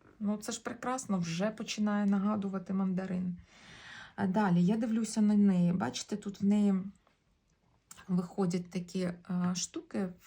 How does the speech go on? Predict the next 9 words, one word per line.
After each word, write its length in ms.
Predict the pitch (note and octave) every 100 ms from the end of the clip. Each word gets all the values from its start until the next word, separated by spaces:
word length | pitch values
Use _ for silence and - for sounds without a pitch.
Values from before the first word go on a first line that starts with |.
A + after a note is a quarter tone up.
| -
вверх. 680 | F#3 F3+ G3+ F#3+ F3+ F3 - _ _ _ - - _ _
Тобто 320 | - G3+ - G#3+
тут 280 | B3+ B3
також 400 | - A3+ A3+ G#3
можна 540 | G#3 G#3 G#3 G3+ G3+ G3+ - _ _ _ _
посередині 840 | - - - G#3 A3 C#4+ A#3+ G#3+ F#3+
додати 520 | G3 F3+ G#3 A3 G#3
якоїсь 460 | G3 - G#3 G3+
такої 580 | - - - G2+ G2+ G2+